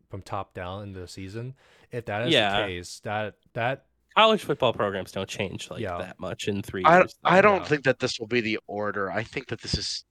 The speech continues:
Speaker 3: just alphabetical.
Speaker 2: Yeah, yeah,
Speaker 1: Yeah,
Speaker 2: sure.
Speaker 1: you might be right,
Speaker 3: And then
Speaker 1: especially from, o-, like, alphabetical from each away and home category. Yeah.
Speaker 3: Uh, th-, well, they sorted home and away, and then
Speaker 2: And that throws you off, and then you look at it and you're like, "Oh, it's alphabetical."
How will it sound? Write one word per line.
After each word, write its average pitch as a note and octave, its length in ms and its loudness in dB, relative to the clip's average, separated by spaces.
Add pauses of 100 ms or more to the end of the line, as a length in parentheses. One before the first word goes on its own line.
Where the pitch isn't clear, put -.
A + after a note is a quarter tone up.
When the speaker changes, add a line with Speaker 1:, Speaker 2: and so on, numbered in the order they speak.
Speaker 3:
just - 240 -6
alphabetical. G2+ 800 -6 (1400)
Speaker 2:
Yeah, C3 80 -8
yeah, C3+ 160 -2 (160)
Speaker 1:
Yeah, B2+ 320 -6
Speaker 2:
sure. - 220 -4
Speaker 1:
you A#2 120 -6
might C3 120 -4
be G2+ 60 -8
right, G2+ 180 -4
Speaker 3:
And C3 200 4
then B2+ 80 2
Speaker 1:
especially A#2+ 200 -6
from, G#2 220 -6
o-, G2 80 -4
like, G#2+ 340 -10 (120)
alphabetical G2+ 520 -4
from G2+ 240 -12 (240)
each - 320 -12 (320)
away G2 460 -4
and F#2 120 -8
home G2+ 240 -10
category. G#2+ 640 -10
Yeah. - 220 -14 (240)
Speaker 3:
Uh, C3 140 12
th-, C3+ 120 0
well, F3 200 10
they E3 120 8
sorted E3+ 380 6
home D3 300 2
and C3+ 100 0
away, A#2 540 6 (120)
and A2+ 160 2
then G#2+ 160 0 (380)
Speaker 2:
And B2 160 6
that C#3 200 8
throws C3 300 10
you A2+ 80 6
off, G#2+ 360 6
and G#2+ 100 2
then G#2+ 80 2
you G2+ 100 2
look G#2+ 160 2
at G#2+ 60 2
it G2+ 40 2
and F#2+ 60 -2
you're F2+ 100 -4
like, F#2 140 -8
"Oh, C3 120 -4
it's - 120 -12
alphabetical." F#2 640 -10